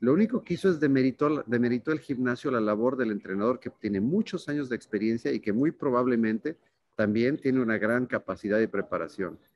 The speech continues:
Así que tenemos que empezar a buscar cómo vamos a ser profesionales y cómo vamos a hacer que las personas entiendan que tienen que pagar por un servicio. Vamos a cobrar la cantidad correcta que tengamos que pagar,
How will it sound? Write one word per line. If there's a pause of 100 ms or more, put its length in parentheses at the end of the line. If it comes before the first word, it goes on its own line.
(220)
Así
que
tenemos
que
empezar (280)
a
buscar
cómo
vamos
a
ser
profesionales
y
cómo
vamos
a
hacer
que
las
personas
entiendan
que
tienen
que
pagar
por
un
servicio.
Vamos
a
cobrar
la
cantidad
correcta
que
tengamos
que
pagar,